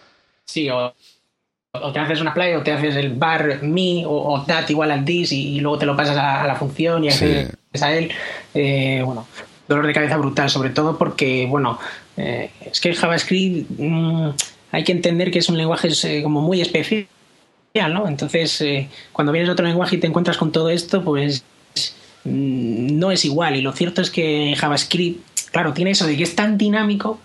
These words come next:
Speaker 1: que incluso eso del super lo puedes imitar, ¿no? Fíjate. O sea, hasta, hasta lo puedes imitar, aunque el
Speaker 2: Sí.
Speaker 1: lenguaje no lo tenga como base,
Speaker 2: Mm.
Speaker 1: de, de,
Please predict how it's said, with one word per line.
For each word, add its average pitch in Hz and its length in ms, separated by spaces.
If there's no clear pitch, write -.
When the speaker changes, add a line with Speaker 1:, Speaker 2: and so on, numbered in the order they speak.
Speaker 1:
que 147 100
incluso 147 440
eso 190 200
del 214 160
super 220 320
lo 196 120
puedes 208 240
imitar, 156 560
¿no? 208 160
Fíjate. 196 480
O - 20
sea, 151 160
hasta, - 240
hasta 165 200
lo 151 100
puedes 208 200
imitar, 160 260
aunque 151 140
el 147 60
Speaker 2:
Sí. 151 60
Speaker 1:
lenguaje 196 200
no 240 100
lo 208 100
tenga 196 200
como 160 220
base, 185 340
Speaker 2:
Mm. 190 40
Speaker 1:
de, 165 160
de, 147 140